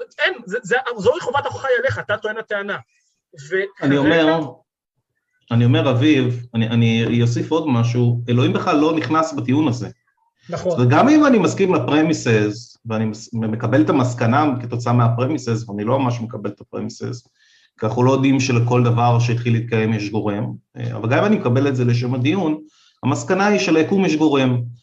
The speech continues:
Speaker 2: עכשיו, איך אדם מוביל את המסקנה הזאת ל-, אה, הגורם הזה הוא בהכרח אלוהים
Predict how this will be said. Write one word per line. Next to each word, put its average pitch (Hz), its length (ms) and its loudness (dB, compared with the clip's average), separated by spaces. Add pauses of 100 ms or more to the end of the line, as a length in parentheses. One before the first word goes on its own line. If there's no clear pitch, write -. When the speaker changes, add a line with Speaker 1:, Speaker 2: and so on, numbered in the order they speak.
(160)
Speaker 2:
עכשיו, 120 300 -2
איך 180 100 0
אדם 226 200 2 (280)
מוביל 143 920 4 (760)
את 120 100 -2
המסקנה 127 540 0
הזאת 127 360 0
ל-, 117 60 2
אה, 113 480 0 (160)
הגורם 123 360 2
הזה 190 140 0
הוא 175 80 2
בהכרח 160 360 0
אלוהים 156 500 2